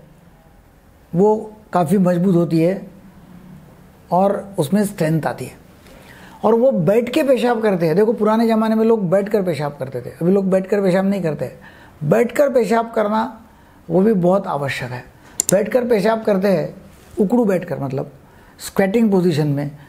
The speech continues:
तो उससे बहुत ज़्यादा फ़ायदा होता है pelvic मसल strong बनाने में। तो बैठकर पेशाब करना और वो भी रुक रुक कर करना,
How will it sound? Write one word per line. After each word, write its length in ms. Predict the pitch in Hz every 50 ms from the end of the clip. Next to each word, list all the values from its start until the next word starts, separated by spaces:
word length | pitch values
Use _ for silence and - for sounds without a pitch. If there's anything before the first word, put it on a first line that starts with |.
| - - - - - - -
तो 440 | 220 226 226 240 247 - - - - - - _ -
उससे 220 | 170 147 - 220
बहुत 220 | 196 170 170 190 175
ज़्यादा 240 | 175 175 180 185
फ़ायदा 300 | 175 - 160 147 151 180
होता 240 | 185 190 190 185 190
है 180 | 196 202 220 202 - - - - - -
pelvic 340 | 165 165 180 185 220 226 196
मसल 320 | 185 185 175 - 185 185
strong 460 | 175 180 - - 190 165 160 165 151 143
बनाने 280 | 139 135 127 120 123 120
में। 140 | - - - - - - - - - - - - - - - - - - - -
तो 220 | 196 202 208 214
बैठकर 680 | 214 185 151 175 196 214 214 214 - - 247 247 262 269 262 - - - - - - - - - _ - _ _ _ _ - _
पेशाब 440 | 190 185 180 - 208 214 220 226 220
करना 360 | - 220 214 220 226 240 233
और 60 | 233 214
वो 140 | 190 185
भी 140 | 185 190 208 196
रुक 240 | 170 196 196 196
रुक 220 | 254 269 269 233 -
कर 160 | - 196 190
करना, 540 | 175 175 160 151 160 165 170 175 170 -